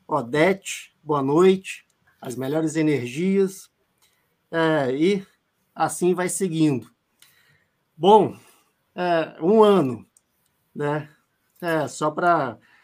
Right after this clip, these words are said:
falar, meu nome é Tiago, e como a Maria Fábio já falou, já venho participando aqui desde que iniciou, mas há uma pessoa que tá participando aqui também,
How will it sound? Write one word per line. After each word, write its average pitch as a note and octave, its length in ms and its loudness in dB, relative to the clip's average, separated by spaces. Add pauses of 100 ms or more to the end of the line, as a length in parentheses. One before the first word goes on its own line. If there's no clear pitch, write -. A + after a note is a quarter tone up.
(140)
falar, D3+ 240 2
meu E3 160 2
nome D3+ 180 0
é D3 60 -2
Tiago, F3+ 600 0 (640)
e C#3 680 -6
como C#3+ 180 -4
a D3+ 60 -2
Maria D3+ 240 -2
Fábio C#3+ 280 -4
já C#3+ 140 -6
falou, C#3+ 420 -2
já C3+ 140 -6
venho D3 240 -6
participando C#3+ 680 -6
aqui C3+ 180 -10
desde D3 320 -4
que D3+ 260 -4 (300)
iniciou, D3+ 760 -2 (320)
mas G#3+ 680 0
há F3 160 2
uma G3+ 160 0
pessoa F#3 500 0
que - 120 -20
tá F3 120 0
participando E3 680 -2
aqui D3+ 140 -4
também, D#3 600 -2